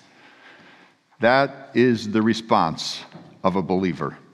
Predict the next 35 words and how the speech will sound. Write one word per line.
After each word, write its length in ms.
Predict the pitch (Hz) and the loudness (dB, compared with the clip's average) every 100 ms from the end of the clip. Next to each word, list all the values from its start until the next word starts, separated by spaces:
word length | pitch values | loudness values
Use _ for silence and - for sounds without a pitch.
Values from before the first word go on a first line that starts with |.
| _ _ _ - | _ _ _ -6
Now 60 | 131 | 0
just 200 | 196 - | 0 2
think 180 | 214 | 2
about 220 | 180 165 127 | 4 2 2
Mary's 380 | 143 143 131 | 0 2 0
challenges 540 | - 143 131 117 95 98 | 0 0 2 0 -2 -4
for 180 | - 104 | -2 0
a 60 | |
moment. 380 | 101 104 95 90 | 2 2 0 0
They 120 | 98 | 0
had 220 | 104 139 | 0 0
to 60 | 123 | 0
be 140 | 104 | 0
mind-boggling. 880 | 98 107 120 123 101 82 85 95 107 98 - | 0 2 2 2 0 0 -2 -4 -4 -6 -10
How 140 | - 139 | -2 0
does 160 | 135 | 0
she 260 | 113 117 104 | -2 -2 -2
tell 300 | - 120 104 | -2 0 0
her 120 | 95 | 0
family 440 | 90 110 104 82 78 | -2 -2 0 -2 -4
what 180 | 78 | -6
has 140 | 82 78 | -6 -4
happened 340 | 95 - 78 | -4 -4 -6
to 100 | 71 | -8
her? 220 | 78 64 - _ - - - _ - | -10 -10 -14 _ -20 -20 -20 _ -4
How 140 | 101 | -2
does 100 | 95 | -2
she 120 | - | -6
tell 220 | 90 90 | -4 -4
Joseph? 640 | 82 120 113 - - - - _ _ - | -4 -2 -2 -2 -14 -16 -20 _ _ -8
Does 160 | 92 | -4
any 180 | 113 110 | 0 0
sane 420 | - - 117 123 | -2 0 2 2
person 500 | 117 - 117 - 127 | 0 -2 -2 0 -2
believe 720 | 107 90 90 113 120 117 - | -2 -2 -2 0 0 -2 -10